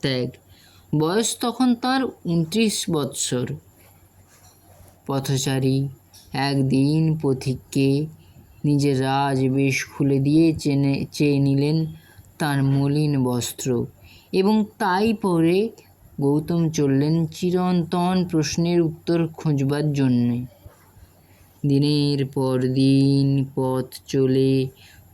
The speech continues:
গৌতম অবশেষে উপস্থিত হলেন বিন্ধ্য পাহাড়ের এক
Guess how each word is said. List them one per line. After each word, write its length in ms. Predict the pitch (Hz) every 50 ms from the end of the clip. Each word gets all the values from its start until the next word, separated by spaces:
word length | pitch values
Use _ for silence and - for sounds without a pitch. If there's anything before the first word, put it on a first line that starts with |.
| - 135
গৌতম 540 | 131 135 143 156 160 160 165 180 175 170 156
অবশেষে 840 | 147 135 - - 139 131 - - 135 127 - - - 143 147 151 156 156 - -
উপস্থিত 680 | 139 143 147 165 170 160 - - - - 156 139 135
হলেন 480 | 131 127 131 131 135 139 143 151 151 147 151 - - - - - - _ _ - -
বিন্ধ্য 680 | 143 151 170 190 196 196 196 190 190 180 202 214 202
পাহাড়ের 560 | 202 180 175 170 165 156 165 180 180 180 165
এক 380 | 160 170 185 220 220 220 -